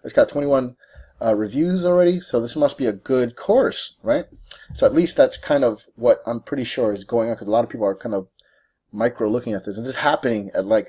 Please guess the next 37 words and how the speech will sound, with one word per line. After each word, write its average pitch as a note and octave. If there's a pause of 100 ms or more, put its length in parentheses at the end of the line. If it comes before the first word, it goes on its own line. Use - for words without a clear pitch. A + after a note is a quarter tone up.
(120)
such -
a C3
rapid B2
pace, G#2+
you G#2+
don't A2+
even G2+
realize G#2
it. F#2+ (680)
So F3+
instead A3+
of, E3+ (600)
of, B2+
uh, A2+ (180)
just, D3
you D3
know, G#2+ (320)
taking C3+
the G#2+
course, -
which -
I'm C3+
sure G#3
some F#3
people F#3+
do, E3+
I'm A2
more D3
sure G3+
than B2+
not, D#3
a -
lot A#2+
of A#2
people A#2+
do A2+
this, A2